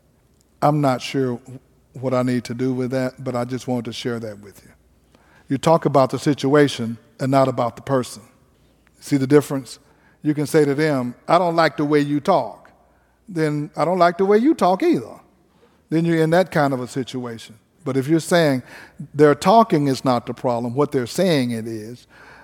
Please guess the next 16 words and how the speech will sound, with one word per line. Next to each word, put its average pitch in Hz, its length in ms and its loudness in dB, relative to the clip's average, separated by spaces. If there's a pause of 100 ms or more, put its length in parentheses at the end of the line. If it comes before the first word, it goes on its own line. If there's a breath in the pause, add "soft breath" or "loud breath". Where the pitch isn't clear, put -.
(300 loud breath)
uh, 139 160 0
profanity 151 680 2
really 143 540 2 (340)
makes 156 380 -2
me 151 140 -2
uncomfortable, 123 920 -4
and 113 100 -12
I'm 131 160 -6
not 131 200 -4
quite 123 260 -4
sure 131 220 -6
what 117 220 -10
to 127 60 -12
do 120 200 -10
with 107 180 -16
that. - 300 -20